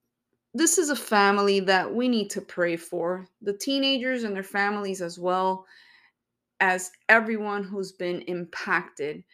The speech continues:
by this senseless tragedy. I don't know what our world is coming to,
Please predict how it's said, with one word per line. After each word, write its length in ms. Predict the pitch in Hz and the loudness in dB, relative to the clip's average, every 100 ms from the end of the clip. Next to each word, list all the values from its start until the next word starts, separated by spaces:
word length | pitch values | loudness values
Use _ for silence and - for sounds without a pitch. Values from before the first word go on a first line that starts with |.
| - - _ | -20 -20 _
by 200 | 196 180 | 2 2
this 380 | 170 185 185 - - | 2 -2 -2 -6 -14
senseless 1300 | - - - - 220 214 208 - 175 165 - - - _ _ _ - | -12 -10 -10 -4 -2 -2 -4 -8 -10 -8 -10 -12 -16 _ _ _ -18
tragedy. 800 | - 185 165 165 156 104 190 - _ _ - | -2 2 2 0 -10 -14 -16 -20 _ _ -2
I 220 | 214 226 | -2 0
don't 340 | 233 208 170 | -4 -6 -6
know 300 | 185 180 185 | -4 -2 -2
what 240 | 196 196 196 | -2 -2 -2
our 140 | 180 | -4
world 400 | 175 185 220 202 | -6 -6 -4 -4
is 180 | 185 - | -4 -10
coming 640 | - - - 202 202 185 185 - | -14 -16 -10 -8 -6 -8 -10 -14
to, 280 | 180 156 | -14 -14